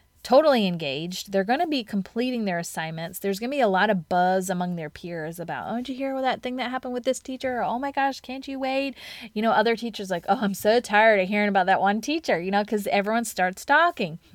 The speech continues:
You're really gonna pique their interest. How about perseverance? When they're tired and they're stressed out, they're gonna keep showing up because they know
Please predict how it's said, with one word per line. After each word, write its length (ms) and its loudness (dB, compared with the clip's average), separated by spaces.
You're 140 0
really 180 8
gonna 280 -2
pique 260 -10
their 240 -6
interest. 640 -2
How 180 4
about 360 4
perseverance? 1040 -2
When 200 0
they're 180 2
tired 640 0
and 160 -2
they're 180 0
stressed 440 0
out, 360 0
they're 220 6
gonna 200 0
keep 280 -4
showing 480 -2
up 260 2
because 300 -2
they 200 -2
know 800 4